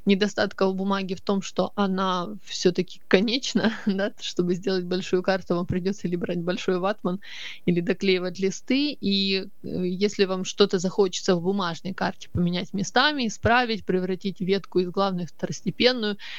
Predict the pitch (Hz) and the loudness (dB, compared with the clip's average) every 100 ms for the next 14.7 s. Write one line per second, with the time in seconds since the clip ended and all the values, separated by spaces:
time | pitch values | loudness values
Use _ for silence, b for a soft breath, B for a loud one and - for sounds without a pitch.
0 | B B - 196 - 196 185 185 185 185 | B B 4 4 4 2 2 2 -2 -2
1 | 185 185 185 185 180 233 285 247 233 196 | -2 -2 -2 -2 0 0 0 0 0 0
2 | 170 - 175 170 185 185 233 277 233 208 | 0 0 -2 0 0 0 0 0 0 -2
3 | 190 185 180 180 180 180 B B B - | -2 -4 -2 -2 -2 -2 B B B 0
4 | 165 170 170 170 - 185 190 180 - 170 | 2 2 0 -2 -2 0 0 -2 -2 -2
5 | 165 160 - - 175 - 160 170 170 180 | 0 -4 -6 -2 -2 -2 -2 -2 -2 -2
6 | 185 214 285 269 190 185 180 170 175 185 | 0 0 0 0 -2 -2 -6 -4 -4 -2
7 | 185 - 180 175 185 185 196 - 233 294 | -4 0 0 0 0 0 0 -2 -2 -2
8 | B B B B 196 190 - - 196 196 | B B B B 4 4 2 0 2 2
9 | 180 180 180 180 175 - - 170 165 - | 0 0 0 0 0 -2 2 2 2 -4
10 | - 175 180 175 - 170 - 170 165 165 | -4 0 2 2 0 -4 -2 -2 -2 -4
11 | - - 175 175 247 269 - - 220 220 | -4 0 0 4 2 2 -6 0 2 4
12 | 214 214 190 196 190 175 170 175 180 185 | 0 -2 -2 -2 -2 -2 -2 -2 -2 -4
13 | - 185 - 170 165 - 170 170 185 240 | 0 -2 0 0 0 -2 -2 -2 -2 -2
14 | - - 175 180 175 175 180 | -2 0 0 0 -2 -2 -2